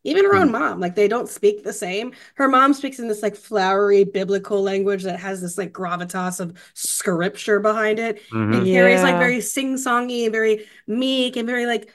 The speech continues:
Speaker 1: soft at first, and just, it, everyone nails the way that they're supposed to behave in this movie.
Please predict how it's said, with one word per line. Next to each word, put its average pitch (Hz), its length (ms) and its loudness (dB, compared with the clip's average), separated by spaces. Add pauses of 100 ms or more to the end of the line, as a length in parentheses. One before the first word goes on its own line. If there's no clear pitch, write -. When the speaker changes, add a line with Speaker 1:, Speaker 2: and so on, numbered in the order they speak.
(120)
Speaker 1:
soft 233 580 -4
at 247 160 -4
first, 220 320 -2
and 202 140 -2
just, 196 320 -6 (180)
it, - 340 -4
everyone 240 540 0
nails 190 440 -2
the 190 100 -4
way 185 180 -2
that 180 140 -4
they're 180 80 -4
supposed 175 460 -8
to 165 300 -10 (440)
behave 175 360 -4
in 95 80 -12
this - 200 -14
movie. - 400 -14